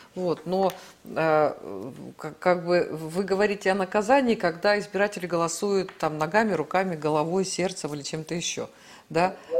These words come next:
Вы об этом говорите, да? Да, ну, э, вы знаете, <laughs> э, вот, э,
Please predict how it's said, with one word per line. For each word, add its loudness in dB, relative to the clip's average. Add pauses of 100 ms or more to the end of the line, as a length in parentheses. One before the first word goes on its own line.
Вы 8
об 8
этом 8
говорите, -2 (760)
да? 6 (840)
Да, 8
ну, 6
э, 8
вы 2
знаете, 4
<laughs> -10
э, 2
вот, -2
э, 4